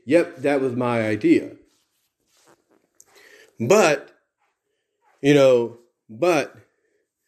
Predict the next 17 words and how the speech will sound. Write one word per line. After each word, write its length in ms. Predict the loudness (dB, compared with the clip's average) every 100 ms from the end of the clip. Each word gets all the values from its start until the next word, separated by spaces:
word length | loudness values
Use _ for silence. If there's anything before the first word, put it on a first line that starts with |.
| _ _ _ -8
what 240 | 0 0
does 80 | 0
that 160 | -2
have 140 | -2 -4
to 80 | -4
do 180 | -4
with 100 | -4
War 240 | -2 -2 -2
Games, 300 | -4 -12 -16 _ _ -10
you 120 | -4
might 200 | -2 -2
ask? 420 | -6 -10 -18 -20 _ _ _ _ _ _ _
Well, 180 | 2 2
War 280 | 4 2 2
Games 420 | -2 -4 -4 -4
originally 640 | -2 0 0 -2 -4 -4
was 580 | -4 -4 -2 -2 -4 -8